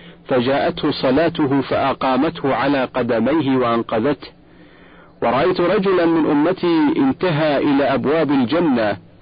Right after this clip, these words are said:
فغلقت الأبواب دونه، فجاءته شهادة أن لا إله إلا الله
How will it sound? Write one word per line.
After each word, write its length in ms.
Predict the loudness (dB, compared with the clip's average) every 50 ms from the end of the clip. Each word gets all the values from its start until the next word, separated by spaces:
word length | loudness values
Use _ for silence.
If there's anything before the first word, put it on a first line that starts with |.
| -12 -6
فغلقت 1120 | -2 0 0 2 0 0 0 0 0 0 2 2 2 2 2 2 0 0 0 -2 -4 -2 0
الأبواب 800 | 0 0 2 2 0 0 0 0 0 0 0 0 0 0 0 0
دونه، 360 | 0 0 2 2 0 0 -2 -4 -8 -20 -20 -20 -10 -4
فجاءته 640 | -2 -2 0 0 0 0 0 -2 -2 -2 -2 -2 -2
شهادة 680 | 0 0 0 0 0 0 0 0 0 -2 0 0 0 0
أن 140 | 2 2 2
لا 120 | 0 0
إله 440 | 0 2 2 2 0 0 0 -2 0
إلا 200 | 0 0 0 0
الله 320 | 0 0 0 0 -2 -4